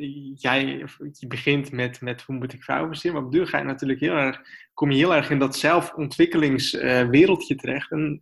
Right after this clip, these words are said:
als je dan geïnteresseerd bent in geld verdienen, ga je kijken van, hey, hoe kan ik nou eigenlijk op een slimme manier, hoe kan ik nou eigenlijk geld verdienen?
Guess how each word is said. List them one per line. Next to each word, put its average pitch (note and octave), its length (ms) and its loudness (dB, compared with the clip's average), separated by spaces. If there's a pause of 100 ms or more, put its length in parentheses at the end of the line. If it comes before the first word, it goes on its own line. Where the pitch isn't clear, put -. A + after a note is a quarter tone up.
als C#3+ 180 2
je D3+ 60 2
dan C3+ 140 4
geïnteresseerd D3 480 0
bent C3+ 120 0
in C3+ 80 0
geld D#3 280 0
verdienen, C3 420 0 (400)
ga B2 180 0
je A#2 100 0
kijken A#2+ 280 -2
van, B2+ 100 -4
hey, A#2 100 -2
hoe D3 140 2
kan D3 160 2
ik A#2+ 100 0
nou A2+ 220 2
eigenlijk A#2+ 360 0
op C3+ 120 -6
een B2 60 -2
slimme E3+ 280 2
manier, B2+ 280 0
hoe D#3+ 100 0
kan D#3+ 140 2
ik - 80 -8
nou A2+ 140 -4
eigenlijk B2 300 -2
geld G3+ 200 -2
verdienen? C3+ 360 0